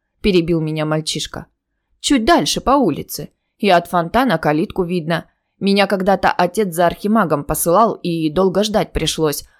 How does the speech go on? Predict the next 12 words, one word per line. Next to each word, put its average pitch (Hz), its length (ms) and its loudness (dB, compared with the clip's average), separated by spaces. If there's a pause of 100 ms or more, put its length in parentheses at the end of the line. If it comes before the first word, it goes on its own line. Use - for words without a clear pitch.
(100)
а - 160 2
у 185 100 2
дома 202 280 2
посидеть 175 480 -4
негде, 175 400 -4
вот 139 200 -6
я 165 120 0
и 180 60 -2
пристроился 208 640 -4
тогда 147 320 -4
у 120 60 -6
фонтана». 165 600 -6